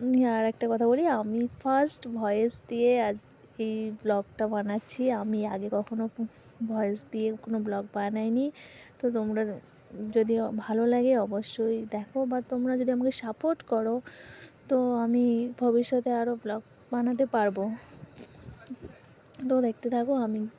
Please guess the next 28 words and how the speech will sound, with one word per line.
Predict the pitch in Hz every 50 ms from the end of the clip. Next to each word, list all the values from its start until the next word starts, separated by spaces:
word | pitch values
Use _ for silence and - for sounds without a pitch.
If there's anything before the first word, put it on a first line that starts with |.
| - - - - - - - -
কী | - 269 - -
কিনি | 233 220 220 220 220 226 240 - - - - - - - - -
বা | 311 294
তোমাদেরকে | 302 277 254 233 233 226 233 226
দেখাবো। | 220 214 208 - - 220 202 202 208 220 233 240 - - - - - - - - - - - - - - - - - - - -
এখানে | 285 311 320 311 294 285
অনেক | 277 285 302 302 320 320 320 - -
সুন্দর | - - - 262 262 262 269 277 -
সুন্দর | - 277 285 285 269
কালেকশন | - 247 233 226 - - - 247 233 233
আছে, | 226 226 226 - 247 247 262 254 - - - - - - - - - - - - - - - - - -
অনেক | - 254 262 277 277 - 277
সুন্দর, | 269 262 269 277 285 277 - - -
মানে | 269 277 285 285 262 -
যা | 294 294 294 311 320 302 -
চাইবে | 277 254 247 247 262 269 269
তুমি | 269 269 285 - -
সেটাই | 277 - - 302 311 311 285 262
পাবে। | 233 214 208 208 202 208 214 233 - - - - - - - - - - - - - - - - - - -
তো | 262 254 254 - - - - - - - - -
তোমরাও | 254 233 240 277 302 330 320 285
গিয়ে | 302 311 311
দেখতে | 302 302 294 - - 269 247
পারো | 226 220 226 254
বা | 311 330 311
অবশ্যই | 285 294 294 - 320 311 277
অনেকজন | 247 247 254 277 285 302 294 285 262 247 240 247 247 - - - - - - - - 247 233
গিয়েছো। | 233 240 247 233 - - -